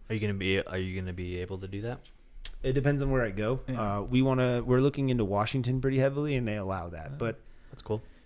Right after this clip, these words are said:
Speaker 3: Do
Speaker 2: I
Speaker 3: you
Speaker 2: don't know if I'll live in a rural area enough to do that.
Speaker 3: So you have to take a test for each state, right? After that?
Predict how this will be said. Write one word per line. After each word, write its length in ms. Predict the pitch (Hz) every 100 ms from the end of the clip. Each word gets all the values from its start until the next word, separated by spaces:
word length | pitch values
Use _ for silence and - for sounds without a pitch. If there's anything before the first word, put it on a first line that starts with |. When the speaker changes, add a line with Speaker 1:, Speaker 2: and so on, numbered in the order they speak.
| -
Speaker 3:
Do 80 | 131
Speaker 2:
I 40 |
Speaker 3:
you 20 | 139
Speaker 2:
don't 140 | 131 117
know 140 | 107
if 100 | 104
I'll 80 | 110
live 140 | 107 104
in 40 |
a 80 | 92
rural 220 | 104 101
area 320 | 104 101 101
enough 220 | 101 110 -
to 80 | 110
do 140 | 110
that. 260 | 120 117 -
Speaker 3:
So 100 | 131
you 80 | 120
have 80 | -
to 80 |
take 180 | 120 120
a 80 | 107
test 460 | - 107 104 - -
for 200 | - 104
each 180 | 98 -
state, 380 | - 98 -
right? 280 | 101 98 104 - -
After 300 | 110 - 110
that? 280 | 110 117